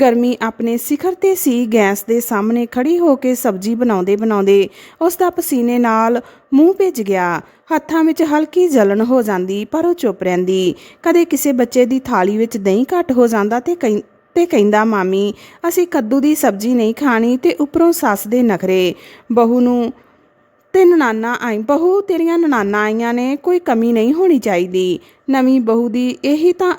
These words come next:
ਅਸਲੀ ਪ੍ਰੀਖਿਆ ਹੁੰਦੀ ਹੈ। ਪਰਨੀਤ ਦੇ ਅੰਦਰ ਦਾ ਦਰਦ ਹੁਣ ਹੌਲੀ-ਹੌਲੀ ਹੌਕਿਆਂ ਵਿੱਚ ਬਦਲਣ ਲੱਗਿਆ ਸੀ, ਜੋ ਉਹ ਚੁੱਪਚਾਪ ਰਾਤ ਨੂੰ ਸਿਰਹਾਣੇ ਵਿੱਚ ਮੂੰਹ ਛੁਪਾ ਕੇ ਰੋਂਦੀ, ਪਰ ਪ੍ਰਜੋਤ ਨੂੰ ਕਹਿੰਦੀ ਕਿ ਕੀ ਜਦੋਂ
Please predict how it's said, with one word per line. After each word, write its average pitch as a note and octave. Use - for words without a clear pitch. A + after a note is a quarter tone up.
ਅਸਲੀ C4+
ਪ੍ਰੀਖਿਆ A3+
ਹੁੰਦੀ G#3+
ਹੈ। F#3+
ਪਰਨੀਤ D4
ਦੇ A#3+
ਅੰਦਰ G#3
ਦਾ A#3+
ਦਰਦ G#3+
ਹੁਣ C4
ਹੌਲੀ-ਹੌਲੀ C#4+
ਹੌਕਿਆਂ A3+
ਵਿੱਚ G3+
ਬਦਲਣ F#3+
ਲੱਗਿਆ F#3
ਸੀ, F#3
ਜੋ C#4+
ਉਹ D4
ਚੁੱਪਚਾਪ C#4+
ਰਾਤ G#3
ਨੂੰ A3+
ਸਿਰਹਾਣੇ C#4
ਵਿੱਚ G3
ਮੂੰਹ E4
ਛੁਪਾ C#4
ਕੇ G#3+
ਰੋਂਦੀ, F#3
ਪਰ F4
ਪ੍ਰਜੋਤ C#4+
ਨੂੰ A#3+
ਕਹਿੰਦੀ A#3
ਕਿ F4
ਕੀ D4+
ਜਦੋਂ A#3+